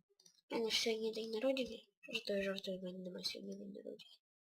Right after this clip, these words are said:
Але мало сьогодні день, з новосілля в мене. Буду їсти.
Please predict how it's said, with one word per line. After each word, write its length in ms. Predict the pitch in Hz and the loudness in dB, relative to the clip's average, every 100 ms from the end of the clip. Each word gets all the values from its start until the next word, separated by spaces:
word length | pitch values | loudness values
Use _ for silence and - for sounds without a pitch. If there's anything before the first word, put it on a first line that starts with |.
| _ _ _ _ _ - - - - - _ _ - | _ _ _ _ _ -20 -20 -20 -20 -20 _ _ 0
Але 140 | 233 262 | 4 8
мало 240 | 277 302 | 10 8
сьогодні 340 | 294 302 311 302 | 8 8 8 6
день, 560 | 311 349 349 330 294 254 | 6 8 8 8 6 4
з 80 | |
новосілля 760 | 240 277 302 - 339 330 311 294 | 6 8 6 10 10 12 12 10
в 40 | |
мене. 600 | 262 269 262 262 247 208 196 - _ - _ _ - | 8 6 6 6 6 2 -4 -14 _ -20 _ _ -10
Буду 220 | - - | -6 -4
їсти. 360 | - - - | -2 -2 -2